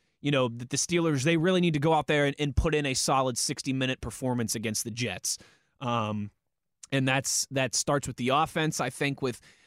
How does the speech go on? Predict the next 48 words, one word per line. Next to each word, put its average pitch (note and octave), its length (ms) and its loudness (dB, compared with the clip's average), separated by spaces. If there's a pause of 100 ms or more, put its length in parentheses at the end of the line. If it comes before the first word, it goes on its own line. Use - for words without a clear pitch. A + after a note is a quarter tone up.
uh, A#2 180 0
maybe B2 200 0
a A#2 60 0
little C3+ 200 0
more C3+ 180 2
success - 520 -2
at - 140 -6
elongating C#3 680 0
some B2+ 160 -2
of A#2+ 40 -2
those G#2+ 160 -2
drives, E3+ 520 2
less B2 240 -2
three A#2 240 -6
and A2+ 100 -2
outs, F3 340 0
more B2+ 180 0
third B2+ 260 0
down A2+ 180 -2
conversions. E3 800 0 (420)
Um, A2 640 0
and D3 80 0
with D3+ 80 0
the B2+ 80 -6
defense E3+ 420 0
as E3+ 100 -4
well, E3+ 220 2
too, D#3 420 0 (320)
um, B2 360 2
that, C3 220 -2
that C3 140 -4
full F#3 240 0
performance D#3+ 840 0 (100)
with C3+ 200 -4
maybe C#3+ 460 0
a, B2 200 -4
a C3 100 0
little C#3+ 180 2
bit C#3 120 -2
more C3 140 2
splash C3 540 0
as A#2 120 -6
well, A#2+ 180 2
too. B2 200 -2
You A#2 100 0
know, A#2 120 -2
no A#2+ 160 0
turnovers C3 680 0